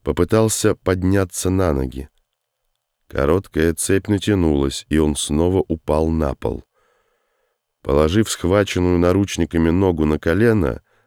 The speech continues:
другой, Баев подсунул палец под кольцо и не сильно дёрнул его. «Что за ерунда?»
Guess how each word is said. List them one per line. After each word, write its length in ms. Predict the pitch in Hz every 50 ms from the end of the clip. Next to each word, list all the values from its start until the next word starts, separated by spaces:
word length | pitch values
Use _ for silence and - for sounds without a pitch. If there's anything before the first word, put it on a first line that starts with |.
| _ _ _ _ _
другой, 720 | - - 69 73 78 80 82 90 113 131 120 80 71 - _ _ _ _ _ _ _ _ _ _ _ _ _ _ _ _ _ _ _ _ _ _ _ _
Баев 520 | - 71 71 76 85 92 101 95 87 -
подсунул 640 | - 85 87 - - - - 104 101 98 98 92 85
палец 480 | - - 98 101 98 95 90 82 - -
под 180 | - 87 80
кольцо 560 | - - 85 85 87 82 - - 123 120 117 - -
и 100 | - 87
не 160 | 85 85 85
сильно 460 | 80 - - 98 104 110 110 110 110
дёрнул 540 | 107 90 78 82 80 78 73 67 71 73 71
его. 480 | 69 71 76 71 69 71 69 69 67 - _ _ _ _ _ _ _ _ _ _ _ _ _ _ _ _ _
«Что 520 | - - - - - _ - 87 87 82
за 100 | 71 76
ерунда?» 680 | 80 78 80 82 78 73 71 69 65 76 73 67 -